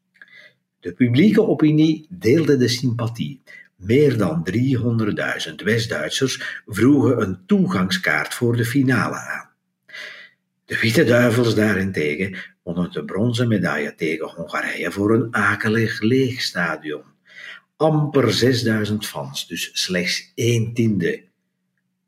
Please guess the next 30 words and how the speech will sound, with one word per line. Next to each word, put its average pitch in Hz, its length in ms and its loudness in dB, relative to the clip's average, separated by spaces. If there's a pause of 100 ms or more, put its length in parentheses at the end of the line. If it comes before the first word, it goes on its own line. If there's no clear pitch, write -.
van 76 240 -16
de 73 80 -14
mensen 76 380 -8
die 73 220 -6
naar 71 200 -6
de 82 100 -10
Bosuil 107 560 -2
kwamen - 480 -10 (300)
voor - 160 -18
de - 60 -10
halve - 340 -10
finale. 117 720 -2 (340)
Dus - 320 -6
amper 131 640 0
zesduizend 98 840 -2
fans 123 420 0 (360)
zagen 160 680 2
op 135 180 2
Sclessin 110 800 0 (320)
hoe 85 240 -4
Lambert 80 640 0
en 78 160 -8
Van 73 180 -10
Hiemst 156 540 2
de 104 100 -4
voorsprong 87 560 -2
tot - 220 -10
twee 101 320 -2
nul 92 240 0
uitdiepten. - 720 -8